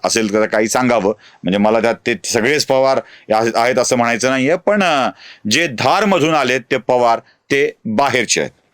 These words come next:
चला, ही झाली माहिती. आता एक घटना.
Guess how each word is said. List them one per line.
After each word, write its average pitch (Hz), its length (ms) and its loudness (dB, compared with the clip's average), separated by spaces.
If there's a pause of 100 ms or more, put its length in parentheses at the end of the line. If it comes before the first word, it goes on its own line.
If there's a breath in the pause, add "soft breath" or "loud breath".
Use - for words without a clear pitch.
(240)
चला, 85 180 0
ही 104 180 -2
झाली 107 280 0 (240 loud breath)
माहिती. 120 440 -2 (600 loud breath)
आता 139 360 0
एक 127 200 -2
घटना. 131 380 0